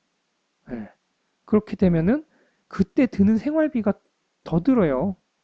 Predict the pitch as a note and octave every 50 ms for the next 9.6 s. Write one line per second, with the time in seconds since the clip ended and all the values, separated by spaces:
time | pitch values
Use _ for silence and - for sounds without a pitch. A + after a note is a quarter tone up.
0 | _ _ _ - D3+ C3+ C3 - _ _ _ - G#3 G#3 A3 A3+ A#3 A3 G#3+ -
1 | A3+ G3+ G3+ G3 F#3+ F3+ _ _ _ _ _ _ _ _ _ _ _ _ _ _
2 | _ _ - F#3 F3+ E3+ E3+ E3 D#3+ - _ _ _ _ _ _ _ _ _ _
3 | _ _ _ _ _ _ _ _ _ _ _ _ _ _ _ _ _ - - B3
4 | A#3+ A3+ G#3+ F3+ E3 D3+ - A#2 G#2 - _ _ _ _ _ _ _ _ _ _
5 | _ _ _ _ _ _ _ _ _ _ _ _ _ _ - - A#2 G2+ F#2+ -
6 | _ _ _ _ _ - - B3 C4 B3 C4 A3 - A3+ G#3 G3 F3+ E3+ - -
7 | D#3+ D3+ - _ _ _ _ _ _ - - - - G3 F#3 F3 E3 E3 F#3 -
8 | _ _ - - - C#4 C#4 E4 C4+ A#3+ B3+ A3 G#3 G3 F#3 E3+ D3+ C#3+ C#3 C3+
9 | C3 - - - A3+ G3+ G3 F3 - - E3+